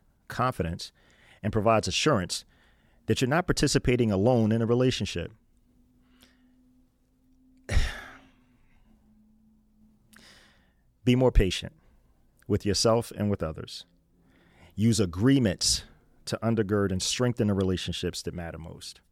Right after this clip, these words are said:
New habits take time to develop. Why is this important? Because it all is, 'cause we're talking about relationship management. We're talking about managing relationships, or we're choosing to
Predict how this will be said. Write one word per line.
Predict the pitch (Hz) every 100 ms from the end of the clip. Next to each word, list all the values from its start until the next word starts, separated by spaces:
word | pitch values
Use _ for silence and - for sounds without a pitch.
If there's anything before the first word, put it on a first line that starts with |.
| _ _ _ _ _ _ _ _ _
New | 92 104 127
habits | 123 117 113 -
take | - 98
time | - 95 90
to |
develop. | 82 82 85 73 - _ _ - _ _ _ _ - - - -
Why | 104
is | 107
this | 110 104
important? | 101 101 82 - _ _ _ _ _ _ _ _ _ _ _ _ -
Because | 117 117
it | 107
all | 110 113 98
is, | 78 - -
'cause | - 101
we're | 101
talking | - 107 101
about | 95 90
relationship | 90 87 95 92 90
management. | 104 92 82 85
We're |
talking | - 110 101
about | 92 87
managing | 95 95 95 92 87
relationships, | 87 98 107 117 - 120
or | 98
we're | 90
choosing | - 110 127 127
to | 85 87